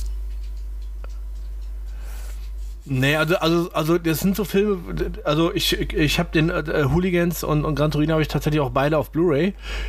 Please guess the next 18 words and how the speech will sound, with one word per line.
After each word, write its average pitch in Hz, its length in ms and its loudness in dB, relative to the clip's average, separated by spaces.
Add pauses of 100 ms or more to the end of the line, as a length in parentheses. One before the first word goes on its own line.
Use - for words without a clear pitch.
(280)
aber 135 160 2
die, 147 160 2
aber 143 160 2
das 147 100 2
sind 160 100 0
keine 170 220 4
Filme, 175 220 2
die 160 80 2
ich 143 60 2
mir 156 100 4
jeden 156 100 4
Tag 143 120 2
angucken 127 320 2
könnte. 101 340 4 (1080)
Ja, 135 240 4
also 139 220 2
so, 139 420 2
ähm, 123 340 2